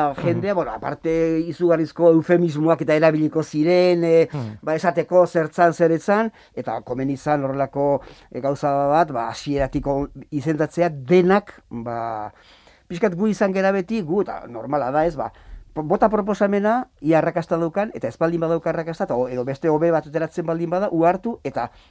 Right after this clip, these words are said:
Speaker 2: aldala hor-, horrekin jarraitu. Beha nola ibili geran, e, garapen jasangarriarekin,
Speaker 1: <laughs> Bai,
Speaker 2: iraunkorrarekin,
Speaker 1: hori da.
Speaker 2: ba,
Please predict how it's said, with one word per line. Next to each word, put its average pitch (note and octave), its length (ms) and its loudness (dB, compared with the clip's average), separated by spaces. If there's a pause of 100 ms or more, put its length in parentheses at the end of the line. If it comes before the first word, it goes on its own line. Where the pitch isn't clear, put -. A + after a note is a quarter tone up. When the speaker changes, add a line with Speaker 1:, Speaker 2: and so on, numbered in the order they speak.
Speaker 2:
aldala G3 540 2 (100)
hor-, - 240 -6
horrekin D#3 340 -6
jarraitu. - 400 -20 (280)
Beha D3 160 -6
nola C#3 160 -4
ibili C3+ 320 -6
geran, C3+ 340 -4 (540)
e, B2 380 -10 (360)
garapen C3 480 -10
jasangarriarekin, C3 960 -8
Speaker 1:
<laughs> D3 140 -4
Bai, C#3+ 100 -10
Speaker 2:
iraunkorrarekin, C3+ 720 -10
Speaker 1:
hori A2+ 160 -10
da. G#2 140 -10
Speaker 2:
ba, C#3 140 -10